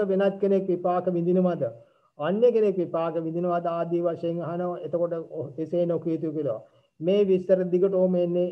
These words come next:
ඒ ආකාරයෙන් සුඛ දුක්ඛ ස්වයං කෘත හා පරං කෘත වේද? සුඛ දුක්ඛ තමන් ක-, කරගන්නවද? වෙනත් කෙනෙක් කරලා තියෙනවද?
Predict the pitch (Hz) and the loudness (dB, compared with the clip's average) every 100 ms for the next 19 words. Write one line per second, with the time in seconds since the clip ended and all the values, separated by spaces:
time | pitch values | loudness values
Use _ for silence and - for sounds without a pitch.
0 | 165 165 175 175 175 185 202 196 208 226 | -2 0 2 0 0 0 0 0 4 4
1 | 190 190 190 202 190 190 220 202 202 190 | 4 2 2 -2 2 2 2 2 2 2
2 | 156 185 180 180 196 196 190 196 190 202 | 0 0 0 0 0 -2 -2 4 8 8
3 | 180 - - _ _ _ 185 202 190 190 | 8 0 -8 _ _ _ 2 4 4 4
4 | 196 185 175 185 226 226 214 - 202 202 | 4 4 2 2 0 -2 -4 4 6 6
5 | 190 190 190 185 190 202 196 - _ _ | 4 2 2 4 4 2 -2 -14 _ _
6 | _ _ _ 160 151 196 269 269 226 214 | _ _ _ -4 2 6 6 4 2 2
7 | 190 185 180 185 180 175 180 170 | 4 4 6 4 4 2 2 2